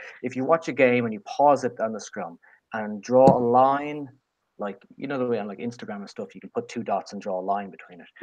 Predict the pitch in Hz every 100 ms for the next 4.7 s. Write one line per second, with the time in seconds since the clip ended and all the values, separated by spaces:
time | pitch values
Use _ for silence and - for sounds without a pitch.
0 | - - 123 - 131 131 120 120 131 156
1 | 165 160 - 135 120 113 104 - _ 208
2 | - 143 131 139 123 127 - 101 98 -
3 | 139 208 269 254 - 117 - 143 135 120
4 | - 117 120 104 - 98